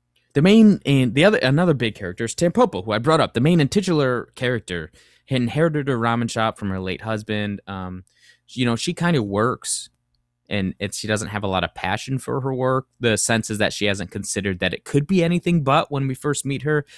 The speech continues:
She has her head down. She ignores customers. She's kinda putting out shoddy products. And that is until this man who I, you know, said comes and helps her,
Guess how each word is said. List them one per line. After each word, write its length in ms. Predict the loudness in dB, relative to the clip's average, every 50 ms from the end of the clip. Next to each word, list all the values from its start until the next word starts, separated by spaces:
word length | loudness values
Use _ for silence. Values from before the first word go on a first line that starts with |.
| -20 _
She 120 | -4 0 0
has 140 | 0 2
her 120 | 0 -2 0
head 260 | 0 0 0 0 0
down. 520 | 0 0 2 2 2 2 2 2 2 0
She 160 | 0 -2 -2 -2
ignores 460 | -2 -2 -2 -4 -2 -2 -4 -4 -6
customers. 840 | _ -6 -6 -4 -4 -6 -6 -6 -4 -4 -2 -2 -4 -4 -6 -10 -14 _ _ _ _ -16
She's 200 | -10 -10 -10 -8
kinda 220 | -4 -4 -4 -4
putting 300 | -4 -4 -4 -4 -2 -2
out 180 | -2 -4 -6 -8
shoddy 360 | -8 -6 -4 -4 -2 -4 -6
products. 800 | -8 -6 -4 -2 -2 -2 -2 -2 -4 -6 -6 -6 -8 -8 -8 -10 _ _ _ _ _ _ _ _ _ _ _ _ _ -4
And 120 | -2 0
that 120 | 2 4
is 120 | 4 4 4
until 640 | 2 0 0 0 0 2 2 2 2 0 -2 -4 _ _ _ _ _ _ _ _ _ _ _ _ _ _ _ _ _ _ _ _ _ _ _ _ _ _ _ _ _ -12 -10
this 180 | -8 -6 -2
man 280 | 0 0 2 2 0 0
who 140 | 0 0 0
I, 240 | 0 0 -2 -4 _ _
you 80 | -8 -6
know, 120 | -6 -6
said 300 | -6 -4 -6 -6 -6 -6
comes 220 | -8 -10 -8 -8
and 100 | -10 -8
helps 260 | -2 -2 -2 -2 -2 -2
her, 180 | -2 -2 -2